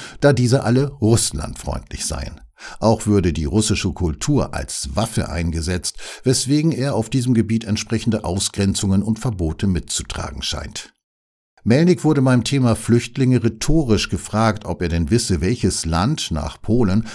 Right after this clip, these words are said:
am meisten Flüchtlinge aufgenommen habe. Die Antwort: Eins Komma eins Millionen Ukrainerinnen und Ukrainer seien nach Russland geflüchtet.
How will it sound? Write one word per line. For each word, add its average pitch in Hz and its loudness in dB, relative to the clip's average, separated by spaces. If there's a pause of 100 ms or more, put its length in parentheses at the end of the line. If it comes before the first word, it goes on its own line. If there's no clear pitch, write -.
(100)
am 101 2
meisten 113 2
Flüchtlinge 196 -2
aufgenommen 82 -6
habe. - -10 (160)
Die 123 4
Antwort: 113 0
Eins 147 0
Komma 113 4
eins 113 2
Millionen 92 2
Ukrainerinnen 101 2
und 107 -4
Ukrainer 98 0
seien 80 -2
nach 98 -4
Russland 69 -4
geflüchtet. - -8